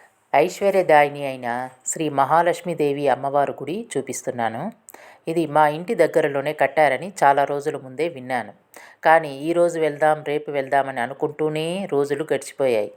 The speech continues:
వెళ్ళడం అయితే కుదరలేదు. కానీ ఎలాగైనా ఈరోజు వెళ్ళాలనేసి నేను ఆ గుడికి వెళ్ళాను. ఆ గుడి వచ్చి చిత్తూరులోని మురకంపట్టు లోపల కరణం కాలనీ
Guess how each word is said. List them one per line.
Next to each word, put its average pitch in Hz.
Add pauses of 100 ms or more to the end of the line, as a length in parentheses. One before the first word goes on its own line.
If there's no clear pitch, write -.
(460)
వెళ్ళడం 160
అయితే 143
కుదరలేదు. 123 (140)
కానీ 143 (160)
ఎలాగైనా 147
ఈరోజు 139
వెళ్ళాలనేసి 123 (480)
నేను 143
ఆ 165
గుడికి 135
వెళ్ళాను. 110 (440)
ఆ 160
గుడి 160
వచ్చి 151
చిత్తూరులోని 135
మురకంపట్టు 143 (380)
లోపల 147
కరణం 175
కాలనీ 131